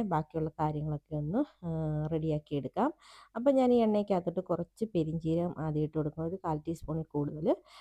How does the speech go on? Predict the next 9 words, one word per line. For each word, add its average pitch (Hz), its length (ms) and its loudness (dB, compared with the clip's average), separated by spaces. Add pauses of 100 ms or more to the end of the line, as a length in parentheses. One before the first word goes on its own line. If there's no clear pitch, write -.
(200)
ആ, 190 100 -4 (380)
പെരിഞ്ജീരകം 175 520 2
ഇട്ട് 160 120 -2
കൊടുത്ത് 160 220 0
ഒന്ന് 185 220 2
ഇളക്കി 170 260 -2
കൊടുത്തതിന് 160 400 0
ശേഷം 160 260 -6
അതിലേക്ക് 160 380 0